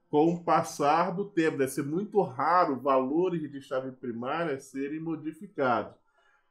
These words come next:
E ter o menor tamanho possível. Então, são quatro características que você aplica nas chaves candidatas para que você ache a chave primária.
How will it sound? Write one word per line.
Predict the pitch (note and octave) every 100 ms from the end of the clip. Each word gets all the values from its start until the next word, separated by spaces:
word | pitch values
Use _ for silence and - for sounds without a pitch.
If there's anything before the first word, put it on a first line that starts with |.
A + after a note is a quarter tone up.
| -
E | G3+ B3+
ter | B3+ F#3 G3 B3
o | C4+
menor | B3+ G3+ E3+ F#3 A#3 A#3
tamanho | A3+ A3 G#3 A3
possível. | A3 B3 - F#3 E3
Então, | D#3+ G3+
são | G#3+ G#3
quatro | - G3+ B3+ B3+ - D3+ C3+ -
características | C#3+ C#3 - C3 G#3+ - E3+
que | E3
você | D#3+ D#3 F3+
aplica | F3+ F3 D#3 C#3+ B2+ - G#2 - _ _ -
nas | C#3 E3 F3 E3+
chaves | - D#3 D3 C#3 C3 B2+
candidatas | - C3+ C#3 B2 A#2+ D#3+ G3 F#3+ C3
para | - D3+ D#3+
que | E3+
você | F3 F3 E3 F3+ F3
ache | D3 D3+ E3 F#3
a |
chave | F3+ F#3+ F3 F3+
primária. | A3 B3 A3 F#3+ D3+ A2